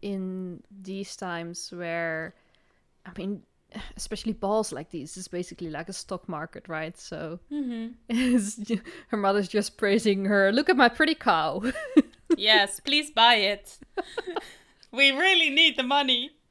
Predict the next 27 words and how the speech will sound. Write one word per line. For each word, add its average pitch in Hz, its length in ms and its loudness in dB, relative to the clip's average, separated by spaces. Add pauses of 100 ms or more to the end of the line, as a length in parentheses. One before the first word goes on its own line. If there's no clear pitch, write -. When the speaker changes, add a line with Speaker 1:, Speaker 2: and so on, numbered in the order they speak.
(260)
Speaker 2:
Please. 349 440 0 (220)
Speaker 1:
<laughs> 330 80 2 (1300)
Yeah. 240 140 -2
Speaker 2:
God, 196 220 0
yeah, 214 220 6
no, 220 140 4
I, 208 580 6 (180)
I 220 180 4
would 208 200 -6
hate 190 340 -2
it. 190 380 -2 (800)
Speaker 1:
Yeah. 226 420 -4
Speaker 2:
<laughs> 294 60 -12 (640)
And 262 280 2
she 277 280 0
clearly 269 360 4
does, 226 440 2
uh, 220 80 -2
does 226 300 0
as 196 160 -6
well, 208 380 6
but 202 320 2 (340)
does 214 240 0
Missus 226 320 -4
Bennet 269 400 -4
care? 180 380 -6 (340)
Speaker 1:
Nope, 262 480 4